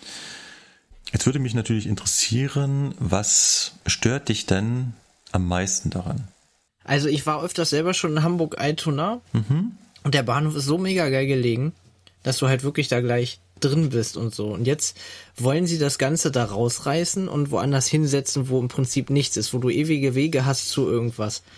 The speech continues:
Speaker 2: Und das ist das, was mich halt mega stört, weil der Spanier hat zum Beispiel ja gesagt, wir reden von Tür zu Tür, die Reisezeit von Tür zu Tür. Das macht man hier ja mal überhaupt nicht dadurch. Wenn du da einen Bahnhof komplett aus dem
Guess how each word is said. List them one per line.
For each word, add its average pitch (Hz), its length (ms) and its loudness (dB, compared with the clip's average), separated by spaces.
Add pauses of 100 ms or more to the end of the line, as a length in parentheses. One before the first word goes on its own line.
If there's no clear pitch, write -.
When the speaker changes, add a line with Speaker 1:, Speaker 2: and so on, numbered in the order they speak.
(680)
Speaker 2:
Und 123 560 2
das 131 300 0
ist 151 160 0
das, 143 160 2
was 135 160 0
mich 131 160 2
halt 117 200 0
mega 117 380 2
stört, 113 380 -2
weil 120 160 2
der 120 120 0
Spanier 175 380 0
hat 185 120 -2
zum 143 100 -2
Beispiel 135 300 0
ja 143 40 0
gesagt, 127 360 0
wir 127 120 2
reden 143 300 2
von 135 420 0 (180)
Tür 156 300 0
zu - 160 -4
Tür, 139 400 0 (160)
die 127 80 4
Reisezeit 165 600 0
von 135 140 0
Tür 156 180 0
zu - 160 -4
Tür. 120 300 -2 (360)
Das - 180 2
macht 151 280 -2
man 127 180 0
hier 147 500 0 (240)
ja 127 140 2
mal 123 180 4
überhaupt 131 640 0
nicht 101 280 -4
dadurch. 101 600 -4 (720)
Wenn 127 160 4
du 131 80 4
da 131 160 2
einen 127 200 -2
Bahnhof 131 340 0
komplett 135 400 0
aus 131 180 0
dem 127 360 2